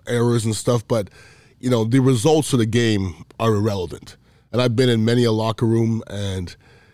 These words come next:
coaches will tell you that. I don't, they, coaches will tell you, "I don't really give a shit if we win or lose.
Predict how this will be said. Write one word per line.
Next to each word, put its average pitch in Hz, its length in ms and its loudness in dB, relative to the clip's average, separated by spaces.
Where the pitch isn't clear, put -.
coaches 147 340 0
will 107 100 0
tell 135 220 0
you 117 120 2
that. 87 240 -10
I - 160 -4
don't, 127 260 2
they, 110 80 -2
coaches 180 240 0
will 160 80 2
tell 170 220 0
you, 92 120 -4
"I - 60 -6
don't 143 140 0
really 131 160 0
give 120 140 0
a 92 60 -6
shit 139 280 0
if 98 100 -6
we 113 80 0
win 120 220 2
or 113 60 2
lose. 107 500 0